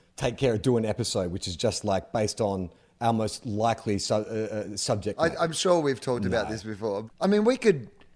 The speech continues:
Speaker 2: do that with Tofop. You just cut up the various, it's like a,
Speaker 1: Yeah.
Speaker 2: it's a Tofop random generator machine, and you just, you cut 'em all up, you mix them together. Can you imagine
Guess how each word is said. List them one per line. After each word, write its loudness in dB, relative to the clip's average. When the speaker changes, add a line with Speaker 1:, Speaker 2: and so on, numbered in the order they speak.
Speaker 2:
do 8
that 6
with -4
Tofop. 4
You -2
just 0
cut 6
up 4
the 0
various, 4
it's -2
like 2
a, 2
Speaker 1:
Yeah. -2
Speaker 2:
it's -2
a 6
Tofop 6
random 2
generator 4
machine, -2
and 0
you -4
just, 2
you 0
cut 6
'em 4
all 4
up, 8
you 2
mix -2
them -2
together. 0
Can -2
you 2
imagine 0